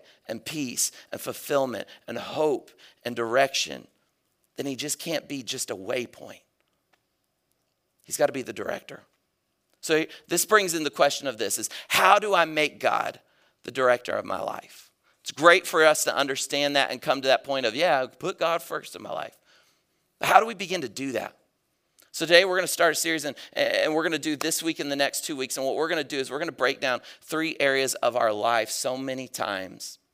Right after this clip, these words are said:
where, where we begin to take over on our own. And if we would give God priority in those areas,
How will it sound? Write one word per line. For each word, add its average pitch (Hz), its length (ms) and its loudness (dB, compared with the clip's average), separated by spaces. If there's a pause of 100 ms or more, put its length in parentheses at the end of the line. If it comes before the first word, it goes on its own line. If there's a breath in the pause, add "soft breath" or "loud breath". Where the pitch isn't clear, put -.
(720)
where, 123 340 0 (280 soft breath)
where 120 920 -6 (320)
we 143 300 -10
begin 147 500 -6
to 139 240 0 (240 loud breath)
take 156 320 -2
over 156 420 2
on 135 140 0
our 127 100 0
own. 143 200 0
And 120 100 -4
if 117 160 -10
we 151 80 -4
would 127 180 -2 (340 loud breath)
give 160 340 0
God 135 440 4
priority 143 840 -4
in 139 200 -10
those 127 220 -8
areas, 107 680 -8